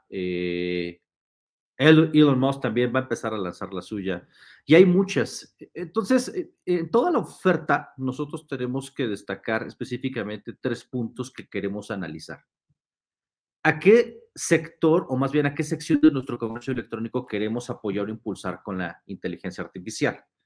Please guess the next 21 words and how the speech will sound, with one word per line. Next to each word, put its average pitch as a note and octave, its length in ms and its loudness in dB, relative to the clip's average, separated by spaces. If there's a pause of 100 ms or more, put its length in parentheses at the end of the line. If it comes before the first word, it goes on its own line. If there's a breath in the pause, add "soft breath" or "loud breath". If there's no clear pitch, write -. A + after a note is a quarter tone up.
(680 soft breath)
Puede A#3 260 12
ser G3+ 500 2 (960)
eficiencia E3 500 4
operativa. D3 720 2 (360)
Tengo D3 240 4
demasiadas E3 640 2
personas. B2+ 840 -10 (220)
Quiero F#3 220 6
hacer F3 180 -2
una D#3 160 -2
mejor C3 300 -6
gestión A#2+ 260 -12
del A2+ 140 -8
personal. F#2+ 520 -8 (400)
Quiero F3 200 8
mejorar D3 360 0
la F3 120 0
seguridad B2+ 720 0
de D#3+ 100 -4
mis B2 200 -8
activos. G#2+ 760 -12